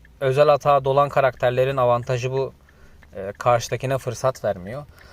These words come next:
Zaten bu tarz <clears throat> oyunlarda özellikle, e, Roket takımında atakları çok geç başlıyor. Çok geç vurmaya başlıyorlar. Ondan çok avantajlı oluyorsunuz. Şimdi ben ne yapacağım son Pokemon'la?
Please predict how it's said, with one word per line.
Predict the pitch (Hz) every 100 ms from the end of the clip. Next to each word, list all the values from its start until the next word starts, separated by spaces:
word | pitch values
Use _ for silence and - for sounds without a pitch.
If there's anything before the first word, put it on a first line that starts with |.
| - -
Zaten | 120 120 135 131
bu | 135
tarz | 143 131 - - 190
<clears throat> | 196 151 -
oyunlarda | 131 131 127 123 123 147 -
özellikle, | 113 117 123 - 123 - - - - - - - - - - _ - - - -
e, | 98 104 104 101 104
Roket | 117 139 135
takımında | 123 - 104 107 156 190 - - - - - - - -
atakları | 131 139 123 139 160
çok | 165 135
geç | 139 135 120
başlıyor. | 107 - 87
Çok | - 120
geç | 127 -
vurmaya | 120 104 98
başlıyorlar. | 92 - 101 98 185 - - - - -
Ondan | 131 139 143
çok | 156 143
avantajlı | 131 127 127 123 131
oluyorsunuz. | 117 90 - - - - - - - - - - - - - - -
Şimdi | - 135
ben | 139 147
ne | 165
yapacağım | 151 127 143
son | 131 123
Pokemon'la? | 120 110 120 113 120 156